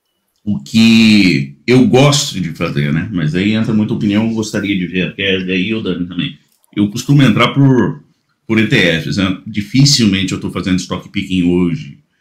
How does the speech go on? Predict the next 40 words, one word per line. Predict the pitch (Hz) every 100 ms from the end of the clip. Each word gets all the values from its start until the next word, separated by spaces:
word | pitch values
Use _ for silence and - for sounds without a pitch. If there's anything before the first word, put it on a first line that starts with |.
| _ _ _ -
Então, | 92 107 113 123 117 92 -
considerando | 120 107 110 107 104 120 110
aí | 101
um | 98
cenário | 95 104 92 92 87 73 - _ -
inflacionário, | 101 - 98 - 107 123
você | 110 175
pode | - 156 110 98
ir |
na | 92
parte | 85 90 85 -
de, | 76 78 67 - _ _ _ -
de |
elétrico, | 82 78 76 -
assim, | 78 78 85
é, | 95 64 82
é |
mais | 87 90 90
seguro, | - 76 90 123 139
mas | 101 92
mesmo | 110 131
assim | 123 117 117 -
eu | 110
estou | 113 - 143
fora. | 135 104 87 71 _ _ _ _
Eu | 87
estou | 90 - 110
até | 107 143
mais | 117 131 151
conservador | 143 135 127 117 117 120
do |
que | - 98
isso. | - 67
Eu | -
tô | 85 95
na | 107
parte | 107 90 98 104 104
aí | 87 95
dos | 120 -
tips, | - 151 - -